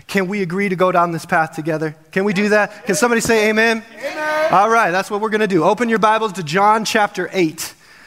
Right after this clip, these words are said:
Speaker 1: John chapter eight, verse thirty-one. We'll dive in. You're gonna, some of these, uh, scriptures are gonna sound incredibly familiar to what we just sang. Verse thirty-one says, "So Jesus said to the Jews who had believed him,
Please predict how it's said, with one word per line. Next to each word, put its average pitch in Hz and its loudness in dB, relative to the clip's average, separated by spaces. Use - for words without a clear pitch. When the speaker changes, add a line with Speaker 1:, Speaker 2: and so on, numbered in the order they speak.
Speaker 1:
John 185 0
chapter 190 0
eight, 175 0
verse 151 -4
thirty-one. 185 2
We'll 156 -2
dive 170 2
in. 196 0
You're 175 0
gonna, 175 -2
some 208 0
of 190 2
these, 175 0
uh, 156 2
scriptures 185 -2
are 170 0
gonna 165 0
sound 147 -2
incredibly 208 -4
familiar 180 0
to 147 -10
what 143 -4
we 139 -4
just 131 -8
sang. 127 -6
Verse 220 2
thirty-one 226 2
says, 196 -4
"So 220 2
Jesus 277 2
said 240 2
to 233 -4
the 202 0
Jews 233 -2
who 214 0
had 196 2
believed 185 -4
him, 101 -10